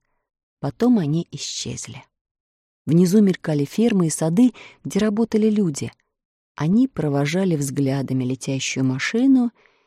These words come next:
и, конечно, не знали, что та уносит гостью из большого мира, которая хотела им помочь, а вместо этого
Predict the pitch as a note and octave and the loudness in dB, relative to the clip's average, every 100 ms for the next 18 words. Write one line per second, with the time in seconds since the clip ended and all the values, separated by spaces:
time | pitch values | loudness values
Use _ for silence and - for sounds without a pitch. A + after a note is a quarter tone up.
0 | _ - D3+ F3 F#3 C4 D#4 - B3+ B3 | _ -4 -2 2 6 6 6 6 8 8
1 | A#3 A3+ B3+ D4 F3+ B2+ - _ _ _ | 8 6 6 2 -2 -6 -14 _ _ _
2 | - - D3+ D3+ - G3+ A3 - D#3 D3+ | -12 -4 -4 -2 -2 -2 -2 0 0 2
3 | F#3+ A3 - F#3+ - - _ C#3 C#3 F3 | 2 2 0 -6 -6 -20 _ 0 2 2
4 | G#3+ - - D3 - C#3+ C3+ C#3 - E3+ | 0 -2 -4 -4 -2 -4 -2 -2 -4 -2
5 | E3+ D#3+ D3+ E3 E3+ D3 C#3+ - _ _ | 0 2 2 2 2 -2 -10 -16 _ _
6 | _ - C#3 - F#3 F3 D#3+ - D#3 - | _ -6 -6 -4 -2 -2 -4 -6 -6 -4
7 | G#3 G#3 F#3 F3 - _ G#3 G3+ F#3+ - | -2 -2 -4 -6 -12 _ 2 2 2 -4
8 | D#3+ E3+ F3 F#3 C#3+ - - _ _ _ | -4 0 0 0 -4 -10 -18 _ _ _
9 | _ _ D3+ D3 D#3+ E3+ - D3+ - G#3+ | _ _ -4 2 2 2 -2 -8 -2 0
10 | A3+ - C#3 C3 | 2 -2 -6 -8